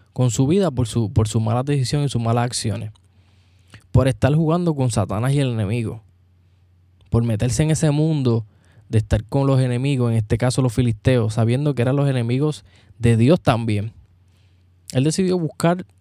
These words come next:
una mujer que lo amara, que lo comprendiera, que estuviera con él, pero del, del bando de los enemigos. Y usted como joven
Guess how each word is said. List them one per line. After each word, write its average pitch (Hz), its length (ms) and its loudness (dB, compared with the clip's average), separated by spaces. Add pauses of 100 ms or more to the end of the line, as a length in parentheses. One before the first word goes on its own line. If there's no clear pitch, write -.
una 143 220 0
mujer 170 320 -2
que - 180 -4
lo 131 160 2
amara, 151 600 -4 (400)
que 113 80 -2
lo 113 120 0
comprendiera, 135 880 0 (920)
que 117 80 0
estuviera 131 380 0
con 190 200 -4
él, 160 240 -6 (1300)
pero 120 240 2
del, 110 260 0
del 113 300 -2
bando 147 400 -2
de 139 80 -2
los 123 140 -2
enemigos. 107 480 -6 (580)
Y 113 60 0
usted 139 180 -2
como 196 260 2
joven 127 520 0